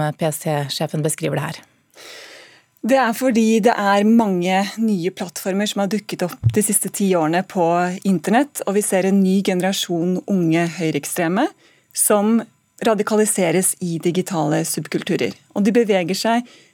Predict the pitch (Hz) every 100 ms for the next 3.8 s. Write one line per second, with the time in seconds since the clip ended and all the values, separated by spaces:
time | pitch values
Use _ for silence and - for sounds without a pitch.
0 | - 269 226 208 190 190 180 226 214 220
1 | 196 202 - - - - 190 180 202 220
2 | 175 151 165 - 185 208 285 320 226 220
3 | - 202 190 180 - 196 180 175